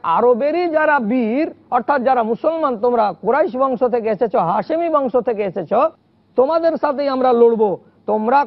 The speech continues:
কত বীর হয়েছো, আমরা তাই দেখব।" আল্লাহ রাসূল বললেন, "আলী,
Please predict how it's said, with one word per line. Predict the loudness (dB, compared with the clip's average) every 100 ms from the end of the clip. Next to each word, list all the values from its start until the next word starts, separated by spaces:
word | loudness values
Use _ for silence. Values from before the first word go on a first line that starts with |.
| 0
কত | -2 0
বীর | 0 2 2
হয়েছো, | 2 2 0 -2 -4 -8
আমরা | -4 -2 -2
তাই | -2 -4
দেখব।" | -4 -4 -2 -2 -4 _ _ _ _ -4
আল্লাহ | 0 2 2
রাসূল | 0 0
বললেন, | 0 2 0 -2 -8 _ _ _
"আলী, | -2 0 0 -2